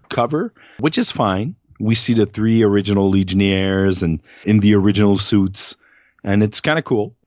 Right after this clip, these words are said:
Kinda cool. We see the flight rings and we see the powers and everything's there. So it's kind of like a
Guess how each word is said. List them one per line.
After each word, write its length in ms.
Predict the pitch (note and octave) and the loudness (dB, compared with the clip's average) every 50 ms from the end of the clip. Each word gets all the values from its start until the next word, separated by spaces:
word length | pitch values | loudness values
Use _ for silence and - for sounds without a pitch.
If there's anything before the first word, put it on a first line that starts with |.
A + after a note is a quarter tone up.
| _ - | _ -10
Kinda 200 | - D3 C#3 C#3 - | -6 -2 -2 -2 0
cool. 280 | - A2+ G2 G#2+ B2 | 0 2 2 2 2
We 120 | D3 E3+ - | 2 0 -2
see 240 | - - B2 A#2+ | 0 2 2 2
the 300 | A#2 A#2 A#2 A2+ A2+ A2 | 4 4 4 4 4 4
flight 300 | G#2 - - G#2+ G#2 F#2+ | 2 2 0 0 0 0
rings 460 | F2+ G#2 G#2 G2+ G#2+ G#2+ G#2+ G#2+ G2+ A2 | 0 0 0 2 2 2 2 0 2 2
and 120 | G#2 G2+ | 2 2
we 60 | G2 F#2+ | 2 0
see 140 | - A2 | 0 0
the 120 | G#2 A2 A2+ | 0 0 0
powers 680 | A#2 A#2 G#2 F#2+ G2 G2 F#2+ F#2+ F#2+ G2 G2 G2 G2 | -2 -4 -6 -4 -4 -4 -2 0 0 2 2 0 2
and 220 | G#2 G2+ F#2+ F#2 - - - - - - | 2 0 0 0 -2 -6 -18 -16 -8 -2
everything's 500 | D3 D#3 D#3 D3+ E3 D#3 D3+ C3 A#2 C3+ | 0 0 2 2 2 2 0 0 0 0
there. 360 | D3+ D3 B2 G2 G2 G#2 G#2+ | 0 0 0 0 0 -2 -2
So 240 | - - A2 G2 G2+ | -2 0 0 0 0
it's 140 | G#2 - | 0 -2
kind 180 | - D#3+ D#3 D3 | -2 -4 -2 -2
of 80 | C3 B2 | -2 -2
like 180 | B2+ A#2 G#2+ A#2 | -2 -4 -2 -4
a 240 | G2+ F#2+ F2+ F2 | -4 -4 -4 -6